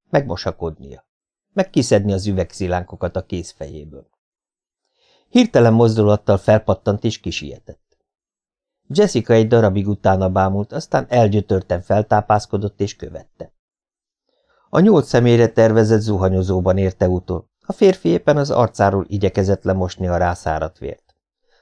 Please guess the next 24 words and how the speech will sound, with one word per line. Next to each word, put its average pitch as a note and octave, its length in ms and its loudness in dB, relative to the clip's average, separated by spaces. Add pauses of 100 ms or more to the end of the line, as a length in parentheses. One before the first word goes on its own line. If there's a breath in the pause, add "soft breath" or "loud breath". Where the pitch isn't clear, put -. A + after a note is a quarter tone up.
(100)
Aztán E3+ 320 0
a D3 80 0
kezét F#2+ 380 -2
kerítette E2 580 -4
sorra. - 480 -14 (840)
Amikor D#3+ 440 2
végzett, F#3 500 2
belekíváncsiskodott G2+ 1120 0
a G2+ 100 -2
tükörbe, G#2+ 680 0
elfintorította G2+ 960 0
az F#2+ 140 0
arcát, G2+ 400 0
majd G#2 200 -4
elzárta F2+ 520 -2
a E2+ 40 -6
csapot, G#2 380 -4
és G2 160 -8
a F2+ 80 -2
lány D#2 200 -4
felé D#2+ 300 -8
fordult. - 600 -16 (1200)
„Mondja!” B2 640 0 (600)
„Spider, F3 600 -2